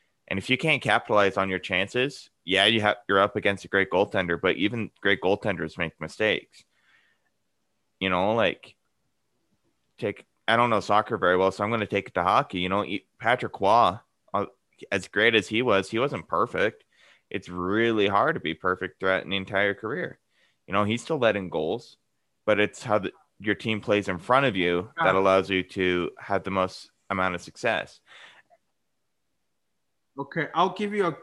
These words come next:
Speaker 2: a goalie, a soccer goalie. He doesn't play anymore, but I'll give you one.
Speaker 1: Mm-hmm.
Speaker 2: Iker Casillas, like, one, the best,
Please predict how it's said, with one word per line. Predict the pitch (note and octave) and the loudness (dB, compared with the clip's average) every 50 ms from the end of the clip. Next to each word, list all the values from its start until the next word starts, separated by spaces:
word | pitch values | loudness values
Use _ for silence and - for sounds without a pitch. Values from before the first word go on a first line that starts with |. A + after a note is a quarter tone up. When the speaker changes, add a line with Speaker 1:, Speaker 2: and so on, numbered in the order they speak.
| - - D3+ | -10 -6 -6
Speaker 2:
a | D3+ | -6
goalie, | D3 B2 D#3+ E3 E3 D#3+ D3+ C#3+ A#2 G#2+ G#2+ - _ _ _ _ _ _ _ _ _ _ _ _ _ - | -4 -4 -2 -2 0 0 -2 -4 -6 -8 -10 -16 _ _ _ _ _ _ _ _ _ _ _ _ _ -12
a | C3+ B2+ | -12 -8
soccer | - - D#3+ D3+ - E3 C#3+ | -4 -4 -4 -2 -4 -6 -8
goalie. | C3+ C3+ C#3 C3 B2+ A#2+ A2+ G#2+ G#2 - _ _ | -6 -4 -4 -4 -4 -4 -4 -6 -8 -10 _ _
He | _ E3+ E3 | _ -4 0
doesn't | F3 F3+ F3 F3+ F3 - | 0 0 0 -2 -6 -6
play | - G3 F3+ F3+ F3+ - - - - | -2 2 2 2 2 0 -4 -10 -8
anymore, | D#3 D#3 D3+ D3 C#3 C#3+ D#3 D3+ D#3 C#3+ C3 A#2+ A#2+ A#2 - _ _ _ _ _ _ _ _ - | -6 -4 -4 -4 -4 -4 -4 -4 -4 -4 -4 -4 -6 -8 -12 _ _ _ _ _ _ _ _ -4
but | B2+ B2+ B2 A2 | -2 -2 -2 -2
I'll | B2 C#3+ C#3+ C#3 | -2 -4 -4 -2
give | - D#3 D3 C#3+ | -2 -4 -4 -4
you | C#3 C3+ | -4 -4
one. | B2+ A#2+ A2+ G#2+ G#2 - - | -4 -6 -6 -8 -8 -10 -8
Speaker 1:
Mm-hmm. | B2 B2 B2+ A2+ | -6 -2 0 0
Speaker 2:
Iker | A2 A2 C#3+ E3+ D#3 | 0 0 0 -4 -4
Casillas, | - D3+ C3 - - E3 D#3 D3+ C#3 A#2 G#2+ G#2+ - - - - _ _ - | -4 -6 -6 -6 -4 -2 -2 -2 -2 -4 -4 -8 -10 -14 -18 -20 _ _ -4
like, | B2+ B2+ B2 A#2+ A#2 G#2+ - - _ _ _ _ _ _ _ _ _ - - | -2 0 0 0 -2 -4 -8 -12 _ _ _ _ _ _ _ _ _ -20 -6
one, | - E3 G3+ A4 - - - | 0 0 0 0 0 -6 -14
the | - B2 - _ _ - | -14 -16 -16 _ _ 4
best, | F#3 A3+ A3+ - - - - - | 4 4 4 2 -2 -10 -14 -16